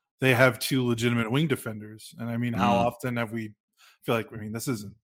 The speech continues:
Speaker 1: a new point. We've said this a lot, uh, this season and in the, in these playoffs, but it bears repeating, like, in previous Maverick seasons when we've lamented how they kinda can get scorched by a certain type of player, and it's really Dorian on an island, and, and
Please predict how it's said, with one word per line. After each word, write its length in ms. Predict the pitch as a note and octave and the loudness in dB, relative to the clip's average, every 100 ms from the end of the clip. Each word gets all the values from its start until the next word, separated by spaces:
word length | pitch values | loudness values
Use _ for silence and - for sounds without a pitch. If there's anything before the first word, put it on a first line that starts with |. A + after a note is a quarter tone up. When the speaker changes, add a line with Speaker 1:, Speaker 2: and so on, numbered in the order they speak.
| - | -8
Speaker 1:
a 80 | |
new 160 | B2 A2+ | -4 -4
point. 340 | - A#2+ C3+ | -4 -6 -6
We've 140 | D3 B2 | -6 -8
said 180 | B2 A2 | -8 -6
this 220 | A#2 - | -6 -6
a 40 | |
lot, 400 | G#2+ B2 C#3 B2+ - _ C3+ | -4 4 4 4 -4 _ -8
uh, 260 | C3+ A#2+ C3 | -6 -6 -6
this 200 | B2+ - | -6 -2
season 320 | C#3 C3 C#3+ | 0 0 0
and 140 | B2+ A#2+ | 0 -2
in 100 | A#2+ | -4
the, 100 | C3 | -6
in 120 | C3 | -6
these 140 | A#2+ A2 | -8 -8
playoffs, 640 | - D3+ D3+ B2+ C3 - - _ - - _ | -4 0 2 0 -2 -12 -18 _ -20 -20 _
but 100 | - | 2
it 100 | C3+ | 4
bears 260 | D3 D3 C3 | 8 8 8
repeating, 520 | C3 - D3 D#3+ C#3 | 2 2 4 6 6
like, 240 | C3+ B2+ C3 | 4 2 2
in 140 | C3 | -2
previous 600 | - D3 D3+ D3+ D3 - | 4 4 8 6 6 4
Maverick 320 | C3+ C#3 C3+ | 2 4 2
seasons 440 | - D3+ D3+ C3+ A#2 | 0 0 0 -2 -2
when 140 | B2 | -2
we've 200 | B2+ A#2 | -2 0
lamented 580 | B2 B2 C3 C#3 B2+ B2 | 0 0 2 2 2 0
how 220 | B2 B2 | -2 0
they 140 | A#2+ | 0
kinda 280 | A#2+ B2+ B2 | -2 -2 -2
can 200 | - B2+ | -2 -2
get 160 | B2 C3 | -2 -2
scorched 520 | - C3+ C#3 C#3 - | -2 4 4 4 -2
by 140 | A#2 | 0
a 60 | A#2 | 0
certain 280 | - B2 A#2 | -2 -4 -2
type 200 | C3 A#2+ | -4 -4
of 100 | G2+ | -8
player, 420 | - C#3 C#3 A#2+ - _ _ _ _ - | -4 0 2 0 -6 _ _ _ _ -8
and 120 | B2+ | -6
it's 140 | A2+ | 0
really 220 | C3 B2+ | 4 6
Dorian 440 | B2 C3 C3+ C#3 C3 | 6 6 6 6 4
on 80 | A#2 | 4
an 100 | A#2 | 4
island, 500 | C#3 D3+ B2+ A#2+ B2 | 6 6 4 2 0
and, 160 | A2+ | -2
and 420 | A#2 A#2 A2+ A2 | -2 -2 -2 -4